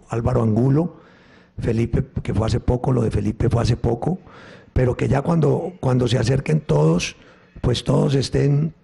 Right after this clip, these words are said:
metidos dentro de, de, de lo que quiere el profe y, y que al final, como te digo, escojamos el Nacional que escojamos pa-, para cualquier partido,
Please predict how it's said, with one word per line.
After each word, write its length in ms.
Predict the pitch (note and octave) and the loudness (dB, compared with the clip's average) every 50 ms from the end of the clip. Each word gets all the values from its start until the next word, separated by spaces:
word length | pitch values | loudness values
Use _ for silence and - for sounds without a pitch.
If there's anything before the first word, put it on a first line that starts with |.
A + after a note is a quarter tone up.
| _ _ _ _ _ _ _ - - - - - | _ _ _ _ _ _ _ -20 -20 -16 -2 2
metidos 580 | C3+ C#3 C#3+ C#3+ E3 F3 F#3 F3+ D#3+ C3+ A#2+ | 2 2 2 2 2 4 4 4 4 2 2
dentro 560 | A#2 B2 A2+ A2 A2+ A#2+ A#2 A2 A2 A2 - - - - _ _ _ _ | 2 2 2 0 0 0 0 2 0 0 -2 -6 -10 -18 _ _ _ _
de, 260 | - A2+ A2 G#2+ G#2+ C3+ | -4 -2 0 -2 -2 -2
de, 160 | A#2 A2+ - - | -2 -4 -2 -2
de 120 | A#2 A#2 | -2 -2
lo 140 | A2+ A2 - | -2 -2 -2
que 100 | - G#2 | -4 -2
quiere 220 | - A#2+ B2+ C3+ | 0 0 2 2
el 60 | C3 | 2
profe 460 | - - C#3 C#3+ C3+ C3+ D#3 E3+ - - - - - - - _ _ - _ - _ _ | 2 2 2 2 2 2 0 0 -2 -6 -8 -16 -20 -20 -20 _ _ -20 _ -20 _ _
y, 640 | - A#2+ A#2+ B2 A#2 A#2 A2+ A#2 A2+ A2+ A2 G#2+ G#2+ G2+ - - - _ | -2 0 0 2 2 2 2 0 0 0 0 0 0 -2 -2 -6 -12 _
y 120 | - A#2+ G#2+ | -4 -4 -4
que 140 | - - A2+ | -2 -4 -4
al 80 | - | -2
final, 340 | - G#2+ G#2+ A2+ A#2+ B2 B2 | 0 0 2 2 0 0 0
como 220 | - C#3+ C#3 B2+ | 0 0 0 0
te 100 | - A2 | 0 -2
digo, 220 | G#2+ A#2 C3 B2 A#2+ | -2 0 0 0 -2
escojamos 560 | A2 - - G#2 F#2+ A#2 C3+ C3+ A#2 G2 F#2+ | -2 -2 -2 -2 0 0 2 2 0 0 0
el 180 | A#2+ A2+ G#2+ G#2+ | -2 -2 -2 0
Nacional 420 | G#2+ G#2+ F#2+ A2 G#2 G#2+ A#2 A#2 | 0 0 0 -2 -2 -2 -2 -2
que 80 | - C#3 | -2 -2
escojamos 480 | C3 - A#2+ G#2 G#2 A2 A#2 C3 C3 - | -2 -2 -2 -2 -2 -2 -2 -4 -4 -4
pa-, 200 | - A#2+ A2+ - - - - - - - - - - | -4 -6 -6 -8 -12 -16 -18 -20 -20 -20 -20 -6 -2
para 180 | A#2 A#2 A#2+ | 0 0 0
cualquier 360 | - - A2 - - A#2+ A2 - | 0 0 -2 -2 -2 -2 -2 0
partido, 680 | - B2+ B2 - - C3 C3+ C3+ C3 C3 B2+ A#2+ | -2 -2 0 0 0 0 2 2 2 0 0 -2